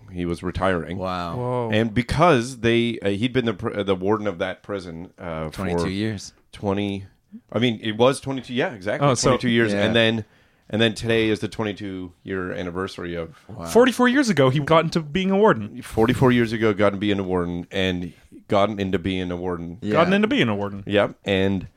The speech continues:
Speaker 2: Nineteen seventy-six.
Speaker 1: bold choice. <laughs> Indeed it was, nineteen seventy-six. And, um, that's the sad thing is he was retiring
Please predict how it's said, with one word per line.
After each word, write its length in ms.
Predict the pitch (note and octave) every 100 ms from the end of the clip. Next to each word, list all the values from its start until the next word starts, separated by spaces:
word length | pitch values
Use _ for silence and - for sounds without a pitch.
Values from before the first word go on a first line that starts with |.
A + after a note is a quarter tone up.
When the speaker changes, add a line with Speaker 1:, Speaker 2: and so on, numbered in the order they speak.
| _ _ -
Speaker 2:
Nineteen 520 | A2 B2 - C3 B2+ A#2
seventy-six. 1080 | - A#2 A2+ G#2+ G#2 - F2+ - - - - - - - -
Speaker 1:
bold 500 | G2+ A2+ C3 C3 B2 - - -
choice. 480 | - G#2 F2+ - D#4
<laughs> 800 | - - - D#4 F4 B3+ - C4+ - - - - D#4+ - A#3+ -
Indeed 500 | E4 C#4 F#2+ F#2 A2
it 40 | G#2
was, 260 | F#2+ E2
nineteen 280 | G2 F#2+ G2
seventy-six. 760 | - G#2 F#2 F2 - G2+ F#2 - -
And, 400 | A#2 A#2 A2+ -
um, 540 | G2+ G2+ F#2+ F#2 F2+ E2+ - _ _ _ _ _
that's 200 | G#2+ -
the 100 | C3+
sad 300 | - C3 C3
thing 140 | G#2+
is 100 | F#2
he 100 | G2
was 140 | G2+ F#2
retiring 520 | F#2 - A#2+ B2+